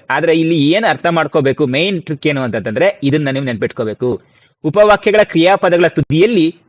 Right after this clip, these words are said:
ಎಂದು, ಎಂಬ, ಎಂಬುದು, ಎಂದರೆ, ಹೊರತು, ಉ, ಎ, ಓ. So, ಉ, ಎ, ಓ ಅಂತಂದ್ರೆ, so, ಇದಷ್ಟು ಹೆಚ್ಚಾಗಿ ಬರೋದಿಲ್ಲ, ಸಾಮಾನ್ಯವಾಗಿ ಇವೇ ಬರ್ತವೆ.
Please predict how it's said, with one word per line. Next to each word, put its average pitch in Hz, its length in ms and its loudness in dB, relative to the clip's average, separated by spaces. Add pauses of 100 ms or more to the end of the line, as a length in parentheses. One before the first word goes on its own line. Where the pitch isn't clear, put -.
ಎಂದು, 175 600 2 (260)
ಎಂಬ, 156 360 0 (440)
ಎಂಬುದು, 180 640 2 (200)
ಎಂದರೆ, 170 600 2
ಹೊರತು, 170 920 0 (220)
ಉ, 220 420 -2 (320)
ಎ, 175 380 0 (280)
ಓ. 143 140 0
So, - 220 -8
ಉ, 170 300 0
ಎ, 175 220 2
ಓ 151 280 2 (500)
ಅಂತಂದ್ರೆ, 151 340 -2 (640)
so, 165 60 -6
ಇದಷ್ಟು 135 300 -4
ಹೆಚ್ಚಾಗಿ 151 320 -2
ಬರೋದಿಲ್ಲ, 120 360 -2
ಸಾಮಾನ್ಯವಾಗಿ 160 520 0
ಇವೇ 165 260 0
ಬರ್ತವೆ. 127 380 -4